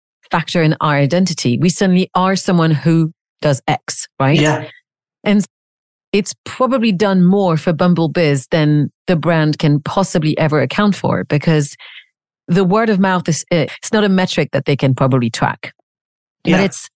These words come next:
Speaker 1: it
Speaker 2: Uh,
Speaker 1: sounds exciting to me 'cause it's the kind of stuff that I like to be part of as a consultant, as much as a visitor, a human being. <laughs>
Speaker 2: Yeah. I mean, th-,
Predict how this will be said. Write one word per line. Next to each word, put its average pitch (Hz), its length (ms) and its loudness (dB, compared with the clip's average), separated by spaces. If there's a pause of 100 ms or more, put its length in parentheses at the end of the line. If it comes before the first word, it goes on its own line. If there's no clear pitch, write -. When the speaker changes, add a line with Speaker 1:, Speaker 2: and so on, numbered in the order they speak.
Speaker 1:
it 202 80 2
Speaker 2:
Uh, 185 40 -2
Speaker 1:
sounds 226 260 0
exciting 196 480 0
to 160 100 -4
me 147 140 2
'cause 151 200 -2
it's - 180 -2
the 175 100 0
kind 175 220 0
of 170 80 0
stuff 143 280 -4
that 139 240 -2 (720)
I 208 180 0
like 165 280 -2
to 151 180 0
be 143 220 -2
part 170 400 -2
of 123 220 -4 (300)
as 151 240 -2
a 151 60 0
consultant, 220 760 0 (480)
as 170 180 0
much 156 320 0
as 143 300 0 (140)
a 165 100 2
visitor, 147 500 0 (100)
a 147 60 2
human 143 320 2
being. 131 420 2 (360)
<laughs> - 400 -8
Speaker 2:
Yeah. 143 320 0 (500)
I 170 100 2
mean, 180 200 4
th-, - 360 -6